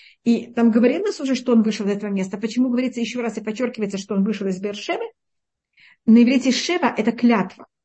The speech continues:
это колодец клятвы, который Авимелех заставил, э, Авраха-, э, Ицхака взять и сделать с ним, восстановить с ним клятву. Ицхак очень, э, я, извините, Яков очень не хотел восстановить эту клятву, потому что,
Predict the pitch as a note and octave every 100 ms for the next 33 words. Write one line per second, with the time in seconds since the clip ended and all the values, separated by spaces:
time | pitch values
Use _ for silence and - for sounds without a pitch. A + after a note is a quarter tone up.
0 | _ - G#3 A#3 B3 C4+ B3+ B3 - A#3
1 | E3+ - - - _ - G#3+ A#3 A3+ -
2 | G#3 G#3+ A#3+ C4+ B3 G3 - G#3 A3 A3
3 | - _ - E3+ E3+ - _ _ _ G3
4 | F3+ G3 G3 - G#3 F#3+ F#3+ - G#3+ -
5 | B3 B3+ F#3 A3 G#3+ F3+ G3 G3 G3 G#3
6 | F#3+ - G3 G3 A#3 A3 A3 G#3 F#3 F#3+
7 | A#3+ B3 - _ _ _ _ _ _ _
8 | _ _ _ _ _ - A3 - B3+ B3+
9 | - A#3 A#3+ C4 C4 B3+ A#3+ G#3+ A3 A3
10 | G#3+ C4 - G#3+ G3+ - B3 B3+ - B3+
11 | B3 C4+ E4 D#4 - B3 A3 G3 F#3+ G3
12 | F#3+ - - - - _ - B3+ B3+ -
13 | A3+